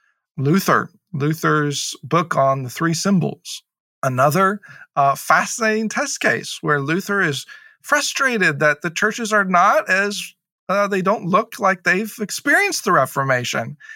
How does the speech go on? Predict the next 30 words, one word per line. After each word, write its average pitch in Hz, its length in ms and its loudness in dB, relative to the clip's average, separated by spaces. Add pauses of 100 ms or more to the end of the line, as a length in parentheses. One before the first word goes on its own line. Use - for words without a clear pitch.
(500)
And 160 300 2
on 170 220 4
top - 260 -2
of 170 100 0
that, 156 160 4
Luther's 196 340 -4
worried 185 360 -2
about 147 300 2
they 156 100 0
don't 208 240 -2
even 156 320 -2
look 185 220 -2
quite 196 240 2 (500)
that, 165 240 0
well, 151 140 -2
they 196 120 0
don't 226 180 -2
even 160 140 -2
look 160 160 -4
that 180 140 4
orthodox 320 600 2
sometimes. 120 640 -2
And 139 80 -12
so 143 120 -4
Luther 160 420 0
is 127 200 -4
returning 175 380 0
to 208 80 -4
the 208 100 -4
creeds, - 580 -2